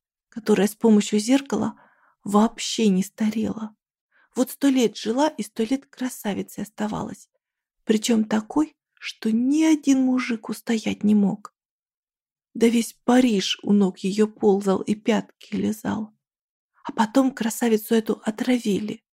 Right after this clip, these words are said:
«Кто?» Евгенеев тоже перешел на шепот, чтобы не нарушить очарование страшной истории. Соперница, которая хотела это зеркало заполучить.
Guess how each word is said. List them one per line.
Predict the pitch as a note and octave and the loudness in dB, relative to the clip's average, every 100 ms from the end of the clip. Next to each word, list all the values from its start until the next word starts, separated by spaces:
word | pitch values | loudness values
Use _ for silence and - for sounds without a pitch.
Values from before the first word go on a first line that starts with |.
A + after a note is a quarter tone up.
| _ _ _ _ _ _ _ | _ _ _ _ _ _ _
«Кто?» | _ - F3 E3 _ _ _ _ _ _ _ _ _ | _ -2 -2 -4 _ _ _ _ _ _ _ _ _
Евгенеев | - E3+ G3 F#3 F#3 _ | -2 4 6 6 2 _
тоже | - G#3 F3 | 2 4 2
перешел | - D#3+ - - F3+ | -4 -4 -4 -6 -4
на | F#3 | -2
шепот, | - - - - - _ _ _ _ _ | -4 -6 -8 -12 -20 _ _ _ _ _
чтобы | - - B3+ | -6 -2 2
не | C4 | 4
нарушить | C4+ C4+ G#3+ - - - | 6 6 4 0 -8 -12
очарование | - - F#3 F#3 F#3+ F#3 | -10 -2 0 2 2 0
страшной | - - F3+ - F#3+ | -2 -4 -4 -2 -2
истории. | G3+ - F#3 F#3 F#3 G3 - _ _ _ _ _ _ _ _ _ _ | -2 -2 -2 -2 -4 -10 -12 _ _ _ _ _ _ _ _ _ _
Соперница, | - - A3 - G#3+ G#3+ G#3 A3 - - A3 - _ _ _ _ | -18 -16 -18 -4 2 2 0 -6 -10 -12 -14 -14 _ _ _ _
которая | - - G3+ G#3+ | -10 -4 -2 0
хотела | A3 G#3+ A#3 | -2 -2 0
это | G#3+ F#3+ | 0 -2
зеркало | G#3 A#3 - F3 G#3 | 0 -2 -2 -6 -4
заполучить. | G#3 G#3+ A3 A#3+ A#3+ - - - _ | -4 -6 -6 -6 -6 -10 -12 -14 _